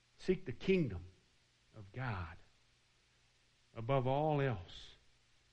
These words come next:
and live righteously,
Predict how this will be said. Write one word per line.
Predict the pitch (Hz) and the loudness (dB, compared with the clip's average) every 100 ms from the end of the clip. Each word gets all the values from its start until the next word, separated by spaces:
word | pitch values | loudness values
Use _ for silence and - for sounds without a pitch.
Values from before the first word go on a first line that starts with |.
| _ _ _ _ _ _ _ _ _ _ _ 123 | _ _ _ _ _ _ _ _ _ _ _ 0
and | 139 143 | 4 6
live | 170 143 117 | 6 6 2
righteously, | 139 175 180 - 117 - 90 90 90 | 2 4 4 2 -4 -6 -6 -8 -10